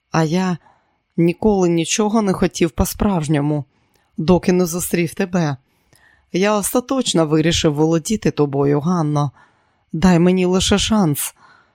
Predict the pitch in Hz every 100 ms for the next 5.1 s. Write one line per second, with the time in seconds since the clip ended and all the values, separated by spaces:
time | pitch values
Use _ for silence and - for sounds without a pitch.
0 | _ - 214 185 - 214 202 - 226 214
1 | 214 226 - 240 180 143 _ _ _ _
2 | _ - 156 156 - 180 185 180 190 160
3 | 185 - 190 175 233 - 180 160 175 -
4 | 185 185 185 180 175 147 170 175 190 185
5 | 196